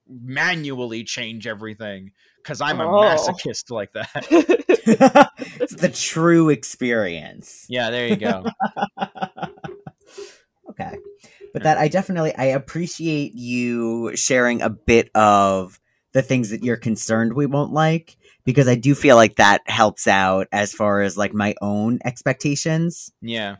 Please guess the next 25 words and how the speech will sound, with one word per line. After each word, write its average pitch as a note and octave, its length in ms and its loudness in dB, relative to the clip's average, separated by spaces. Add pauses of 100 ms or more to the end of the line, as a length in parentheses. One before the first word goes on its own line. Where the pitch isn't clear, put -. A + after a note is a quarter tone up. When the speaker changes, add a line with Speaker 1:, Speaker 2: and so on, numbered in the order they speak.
Speaker 3:
In B2+ 200 2
that A2+ 180 2
now B2 340 6
I A#2+ 100 6
know, A2 300 4
okay, C3+ 340 4
so A2+ 200 -2
those B2 480 0
are B2 120 2
the A2+ 140 -4
things G#2+ 320 -4
to - 100 -12
be F#2+ 140 -8
concerned F#2+ 480 -10
about C3+ 420 -2 (300)
Speaker 1:
Yep. G3 100 -4
Speaker 3:
from B2+ 200 4
the A#2 100 -2
perspective A2+ 520 0
of G#2 80 0
somebody G2 320 -6
that E2+ 140 -12
loves G2+ 300 -6
this - 180 -14
game. - 380 -20